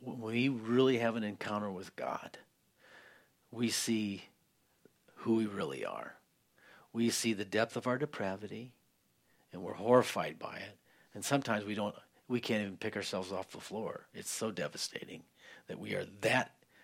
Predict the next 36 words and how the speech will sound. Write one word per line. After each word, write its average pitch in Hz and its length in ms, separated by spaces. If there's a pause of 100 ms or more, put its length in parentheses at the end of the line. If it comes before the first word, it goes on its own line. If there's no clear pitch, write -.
(100)
corrupt 113 600
in - 140
our 67 140
core, - 500 (180)
that - 100
we 117 160
are - 180
truly 127 300
that 95 220
fallen. - 520 (600)
But - 140
that's 127 300
when 123 140
revival 117 500
takes - 280
place, - 540 (380)
because 113 420 (360)
as 110 120
he 113 100
said 127 320
to 104 160
him - 220 (1400)
later 110 260
on 110 160
here, 92 300 (680)
"Don't 156 180
be - 100
afraid." - 640 (840)
This 135 100
is 143 60
what 156 60
he 151 60
said 135 200
at 117 120
the 113 100
end, - 160